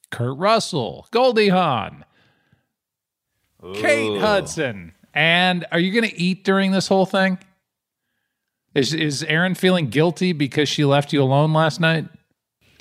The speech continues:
Speaker 1: So she made
Speaker 2: Thinking
Speaker 1: you
Speaker 2: about
Speaker 1: lunch?
Speaker 2: That looks fucking good. I'm thinking
Speaker 1: It
Speaker 2: about
Speaker 1: looks
Speaker 2: eating
Speaker 1: like
Speaker 2: through this whole
Speaker 1: eggs.
Speaker 2: thing.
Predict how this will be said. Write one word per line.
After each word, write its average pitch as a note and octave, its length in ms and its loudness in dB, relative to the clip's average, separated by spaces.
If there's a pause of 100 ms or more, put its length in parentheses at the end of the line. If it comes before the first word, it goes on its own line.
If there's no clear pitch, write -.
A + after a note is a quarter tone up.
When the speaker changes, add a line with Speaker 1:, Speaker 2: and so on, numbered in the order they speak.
(200)
Speaker 1:
So - 140 -6
she C#3 160 0
made C3+ 220 2
Speaker 2:
Thinking B2+ 160 0
Speaker 1:
you - 20 -2
Speaker 2:
about G#2 260 2
Speaker 1:
lunch? C3+ 500 -2 (880)
Speaker 2:
That F#2 120 -6
looks F2 240 -10
fucking - 480 -16 (220)
good. E2+ 380 -8 (760)
I'm - 80 -20
thinking D3 260 -2
Speaker 1:
It - 20 0
Speaker 2:
about B2 120 2
Speaker 1:
looks C#3 120 0
Speaker 2:
eating C3+ 240 2
Speaker 1:
like F2+ 100 -12
Speaker 2:
through - 100 -6
this F3+ 200 4
whole F#3+ 120 2
Speaker 1:
eggs. E3+ 140 -2
Speaker 2:
thing. E2 260 -6